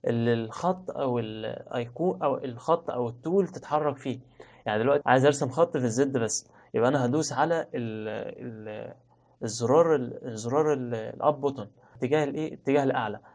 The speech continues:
على زرار الاتجاه الأعلى. مجرد ما أنا اخترت الزرار الاتجاه الأعلى ده، خلى الحركة تبقى لفوق، تبقى على إيه؟ على المحور زد بس. خلى الحركة تبقى على المحور زد بس. في حالة لو أنا دوست يمين،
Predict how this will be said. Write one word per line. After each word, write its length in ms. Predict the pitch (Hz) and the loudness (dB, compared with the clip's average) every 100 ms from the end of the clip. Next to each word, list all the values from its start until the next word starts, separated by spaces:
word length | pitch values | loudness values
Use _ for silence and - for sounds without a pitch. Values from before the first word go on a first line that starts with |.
| _ _ - - _ _ 110 | _ _ -20 -20 _ _ -4
على 160 | 107 | -4
زرار 240 | 107 131 147 | 0 2 2
الاتجاه 340 | 135 127 135 | 0 0 2
الأعلى. 360 | 123 113 101 101 | 2 0 -4 -4
مجرد 300 | 123 156 160 | 4 6 6
ما 100 | 165 | 4
أنا 80 | |
اخترت 360 | 156 - 165 170 | -2 0 -2 -2
الزرار 300 | 143 135 151 | -6 -2 -2
الاتجاه 340 | 151 151 156 | -2 -4 -2
الأعلى 340 | 151 151 160 156 | -2 -2 -2 -2
ده، 140 | 185 - _ _ | -6 -8 _ _
خلى 340 | - 151 170 | -2 0 2
الحركة 540 | 147 - 160 175 196 190 - - | -2 -2 -4 -2 -4 -8 -8 -8
تبقى 240 | 131 135 | -6 -6
لفوق، 400 | 120 147 170 - _ | -6 -4 -4 -4 _
تبقى 300 | 139 127 123 | -10 -8 -6
على 140 | 123 127 | -4 -4
إيه؟ 220 | 156 160 - | -4 -8 -8
على 160 | 127 120 | -8 -6
المحور 400 | 131 - 131 123 | -8 -8 -6 -2
زد 320 | 143 151 - _ - | -2 -2 -8 _ -4
بس. 420 | 131 - - - _ _ _ _ _ _ _ _ _ _ | -2 -2 -4 -6 _ _ _ _ _ _ _ _ _ _
خلى 260 | - 135 | 0 2
الحركة 400 | 135 131 156 123 | 2 2 0 0
تبقى 280 | 139 127 127 | -4 -4 -4
على 140 | 117 113 | -4 -4
المحور 420 | 117 131 127 123 | -6 -6 -4 -2
زد 260 | 123 151 - - | -2 -4 -6 -6
بس. 380 | 123 120 - - _ _ - - - | -4 -2 -6 -10 _ _ -20 -20 -10
في 60 | |
حالة 260 | - 170 180 | 0 2 2
لو 120 | 160 | 0
أنا 140 | 175 156 | -2 -4
دوست 340 | 160 - - | -6 -6 0
يمين، 460 | 117 131 175 185 | 0 0 -2 -4